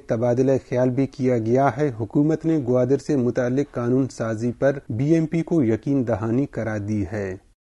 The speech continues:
جمعیت علماء اسلام کے سربراہ مولانا فضل الرحمان نے حزب اختلاف کی جماعتوں کے حالیہ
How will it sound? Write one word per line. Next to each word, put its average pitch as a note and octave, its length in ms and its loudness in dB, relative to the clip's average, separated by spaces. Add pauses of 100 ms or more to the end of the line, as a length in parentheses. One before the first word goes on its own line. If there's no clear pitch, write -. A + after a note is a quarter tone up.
(720)
جمعیت D3+ 540 4
علماء D#3 420 6
اسلام D3+ 360 0
کے D3+ 120 0
سربراہ C#3 480 2
مولانا C3 400 4
فضل B2 360 -2
الرحمان C3 440 2
نے C3 220 2
حزب A#2+ 160 0
اختلاف C#3 480 0
کی D#3 120 0
جماعتوں B2+ 540 0
کے D3 140 2
حالیہ A#2+ 440 0